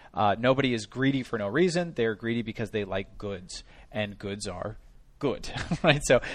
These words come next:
very simple. Nobody does evil for evil's sake, but people do, uh, do good for goodness' sake.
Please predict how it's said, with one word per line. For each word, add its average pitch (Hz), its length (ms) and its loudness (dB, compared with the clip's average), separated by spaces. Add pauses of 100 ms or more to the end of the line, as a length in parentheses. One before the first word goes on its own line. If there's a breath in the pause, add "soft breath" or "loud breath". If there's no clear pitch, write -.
(120)
very 139 240 10
simple. 175 420 4 (280 loud breath)
Nobody 160 420 10
does 151 300 8
evil 131 320 0
for - 260 -8
evil's 143 400 -2
sake, 107 240 0
but 107 140 -4
people 113 300 -4
do, 185 340 -2 (340)
uh, 131 180 -4
do 214 220 2
good 113 420 -4 (280 soft breath)
for 120 360 2
goodness' 123 600 0
sake. - 320 -4